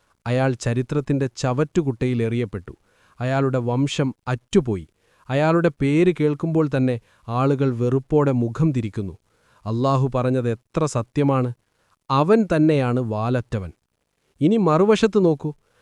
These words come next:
നമ്മുടെ പ്രവാചകൻ സ്വല്ലല്ലാഹു, മക്കയിൽ കുറ്റിയറ്റവൻ എന്ന് വിളിച്ച് കളിയാക്കപ്പെട്ട ആ മനുഷ്യൻ.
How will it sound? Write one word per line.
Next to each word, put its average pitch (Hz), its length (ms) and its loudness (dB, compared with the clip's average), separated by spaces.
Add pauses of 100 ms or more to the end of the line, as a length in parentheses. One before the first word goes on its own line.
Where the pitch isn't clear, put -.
(200)
നമ്മുടെ 214 300 4
പ്രവാചകൻ 135 640 2 (120)
സ്വല്ലല്ലാഹു, 110 580 -6 (480)
മക്കയിൽ 160 540 0 (220)
കുറ്റിയറ്റവൻ 175 880 2 (100)
എന്ന് 143 200 2
വിളിച്ച് 135 340 -2
കളിയാക്കപ്പെട്ട 139 840 -2 (160)
ആ 147 140 2
മനുഷ്യൻ. 113 460 -2